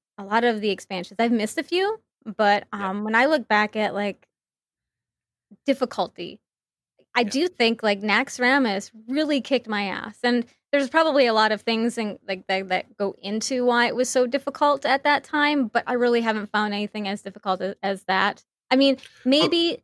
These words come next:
Speaker 2: well, we
Speaker 1: some of Mythic, uh, Eternal Palace might have some of those
Speaker 2: Yeah.
Speaker 1: components, but, ugh, Naxxramas, man.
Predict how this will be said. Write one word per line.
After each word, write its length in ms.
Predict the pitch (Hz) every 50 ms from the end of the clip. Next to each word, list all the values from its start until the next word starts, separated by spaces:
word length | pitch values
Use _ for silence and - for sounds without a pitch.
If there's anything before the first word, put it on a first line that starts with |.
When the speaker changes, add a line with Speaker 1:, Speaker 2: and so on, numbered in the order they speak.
| _
Speaker 2:
well, 120 | - - -
we 80 | 190
Speaker 1:
some 160 | - 294 285 285
of 120 | 269 240
Mythic, 540 | 254 247 240 247 - - 247 233 226 - _ -
uh, 160 | 226 220 - - _ _ _ -
Eternal 360 | 240 240 - - 240 233 226
Palace 500 | - - 196 196 208 208 214 214 - -
might 220 | 214 208 - 226
have 200 | 208 202 202 202 -
some 180 | - 202 202
of 80 | 208 208
those 120 | 240 247
Speaker 2:
Yeah. 80 | 240 -
Speaker 1:
components, 560 | 294 277 - 330 320 320 339 320 277 - -
but, 360 | 220 190 226 214 208 208 - - _ _ _ -
ugh, 160 | 233 220 - - - _ _ _ _ _
Naxxramas, 760 | 220 226 214 220 220 - - 214 208 208 202 185 196 - _
man. 340 | 208 196 185 190 190 185